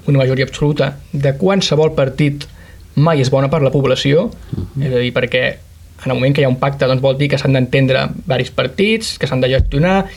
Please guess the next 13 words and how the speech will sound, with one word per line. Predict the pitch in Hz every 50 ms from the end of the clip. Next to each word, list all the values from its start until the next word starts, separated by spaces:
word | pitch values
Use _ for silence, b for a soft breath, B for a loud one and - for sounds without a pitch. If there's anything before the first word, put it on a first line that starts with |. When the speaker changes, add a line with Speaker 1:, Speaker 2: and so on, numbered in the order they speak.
| B -
Speaker 1:
que | -
s'ha | - - 131
d'arribar | 202 226 143 139 131 131
a | - - B B B
una | 180 139 123
solució | - 147 135 131 - - - 139 135 131 131 131 131 131
equànime, | 127 170 170 185 190 190 202 202 B B B B B B B B - -
i | -
això | - 139 131
sempre | 151 139 131 127
és | 123 123
el | 120
millor. | 120 120 123 131 -